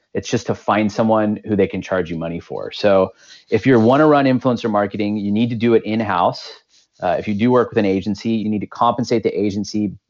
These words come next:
not based on transaction fees, but on, like, long-term management. And you need to focus on building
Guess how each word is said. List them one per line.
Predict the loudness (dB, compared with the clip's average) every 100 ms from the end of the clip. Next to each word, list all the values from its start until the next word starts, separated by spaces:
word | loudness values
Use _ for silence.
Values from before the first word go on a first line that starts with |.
| -4
not | 0 0 0
based | -2 0
on | -2 -2 -8 _ -6
transaction | 0 4 4 2 -2 -4
fees, | -2 -2 0
but | 2
on, | 2
like, | 0 -4
long-term | 0 2 2 -2 -4 -4
management. | -4 -6 -8 -10 -14 -12 -14 _ _ _ _
And | 0 2 4
you | 6
need | 6 8 6
to | 6
focus | 4 4 2 2
on | 0
building | 4 6 6 4 0